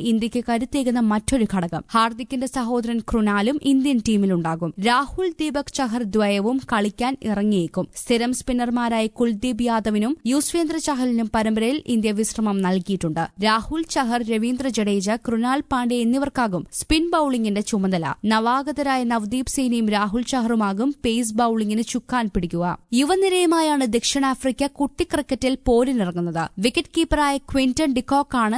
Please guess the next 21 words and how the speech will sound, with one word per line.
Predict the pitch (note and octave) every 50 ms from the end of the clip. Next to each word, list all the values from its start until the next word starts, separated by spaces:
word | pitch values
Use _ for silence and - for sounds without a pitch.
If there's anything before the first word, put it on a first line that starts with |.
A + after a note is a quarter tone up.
| C#4
നായകൻ. | C4 A3+ F#3+ F3+ F3+ E3+ - E3 D3+ C3+ - -
കാഗിസോ | - B3 A#3 A#3+ A3+ B3+ C#4+ C4+ - D4 C#4
റബാത്ത, | B3+ A#3+ G3+ A3+ A3+ A3 G#3+ - A3 A#3+ D4+ A3+ _ - F#3
ഡേവിഡ് | F3+ F#3+ A3 A#3+ C4 D4 B3+ B3+ A#3+
മില്ലർ, | A3 G#3 G3 F#3+ G#3 B3+ -
പെഹ്ലുക് | - C4 C4 A#3+ G#3+ A3+ D4+ D#4 - -
വായോ | A#3+ A#3+ A#3 A3+ A3+ A#3+ A#3+ A#3
എന്നിവർ | A3+ A3 A3 A3+ A3+ A3 G#3+
മാത്രമാണ് | A3 G#3+ G#3+ A3+ A3 C4 C4 B3 A#3 A3+ A3 A3
ടീമിൽ | G3+ - A3+ A3 A3 A3 A3 -
പരിചയസമ്പന്നരെന്ന് | - A3 A3 G#3+ G#3 - C4+ C4 - C4+ A#3 A3 A#3 A3 A3 G#3+ G#3 G3+ G3+ G#3+ G3+
പറയാവുന്നത്. | - G#3 F#3+ F#3+ F#3+ G3 F#3+ F#3 F3+ E3+ D#3+ D#3+ D#3 - - -
ദക്ഷിണാഫ്രിക്ക | F3+ G#3 G3 - - - B3 A#3+ A#3+ - - C4 - C4+ C4
ഈ | B3+ B3+ B3+
ടീമിനായി | - - C4 B3 A#3 A#3 A#3 A#3 A#3
കാര്യവട്ടത്ത് | - - A#3 A3+ A3+ A#3 A3+ A#3 G#3+ A#3 G#3+ - A3
ഏകദിനങ്ങൾ | A3 A3 A3+ G#3+ A3+ A3 A3+ A3 G#3+ G#3+
കളിച്ച് | G#3+ - G#3+ G#3+ G#3 - B3+ B3
മികവ് | A#3 A3 G#3+ - B3 B3+ C#4+
കാട്ടിയ | C4+ - C4+ A#3+ A3 - F3+ E3+ D#3 - _
ടെമ്പ | - B3 B3 A3+ G#3